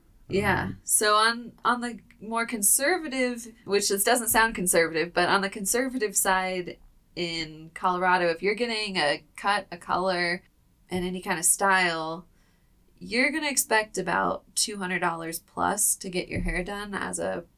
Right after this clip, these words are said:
Speaker 1: woman in the Denver area. And Mike always makes fun of me and says, "Why do you drive to Boulder to get your hair done? But it's because I can get my hair done for <laughs> two hundred dollars in Boulder." And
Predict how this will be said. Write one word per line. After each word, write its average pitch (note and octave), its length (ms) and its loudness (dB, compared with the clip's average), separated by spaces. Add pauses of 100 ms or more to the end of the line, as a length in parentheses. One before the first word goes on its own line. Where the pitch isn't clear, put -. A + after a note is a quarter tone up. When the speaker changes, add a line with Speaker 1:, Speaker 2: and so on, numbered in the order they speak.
(140)
Speaker 1:
woman F3+ 340 -2
in D#3+ 320 -14
the E3+ 100 -4
Denver E3 360 -4
area. F#3+ 560 -4 (520)
And F#3 160 -2
Mike A#3 260 2
always A3 200 0
makes G3 200 0
fun G#3+ 160 -6
of G#3 60 -4
me F#3 120 -4
and F3 120 -4
says, F3+ 160 -2
"Why F#3+ 200 0
do B3 80 -4
you B3+ 100 -2
drive A#3+ 260 -2
to F#3+ 80 -16
Boulder G3+ 420 0
to F#3 80 -8
get F3+ 140 -4
your F3 120 -4
hair A#3+ 200 -2
done? E3 380 -2 (400)
But F#3+ 120 2
it's A#3+ 200 2
because A3 320 -2
I G3 140 4
can G3 140 -8
get A3 140 -2
my F#3 120 0
hair B3 220 -2
done A3+ 280 0
for B3 220 0
<laughs> - 20 4
two - 260 4
hundred B3 280 4
dollars C4 600 2
in G#3+ 120 -12
Boulder." G#3 420 4
And F3+ 280 -4